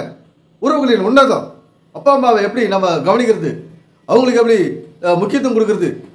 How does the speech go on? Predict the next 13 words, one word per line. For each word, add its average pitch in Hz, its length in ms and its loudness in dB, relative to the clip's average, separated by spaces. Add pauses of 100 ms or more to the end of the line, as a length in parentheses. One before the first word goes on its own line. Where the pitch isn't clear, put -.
(140)
இன்னைக்கு, 214 600 0 (440)
அஹ், 185 400 4
முதியோர் 302 300 2
இல்லங்கள் 226 520 -2 (220)
பெருத்து 262 260 -2
போச்சு. 254 540 -2 (1000)
சிறு 302 220 0
வயதிலேயே 285 420 2
பிள்ளைகளை 254 340 -2
எடுத்துட்டு 226 240 -4
போய் 240 140 0
ஸ்க்ரீச்சில் 262 480 -2
சேர்த்துறாங்க. 220 440 2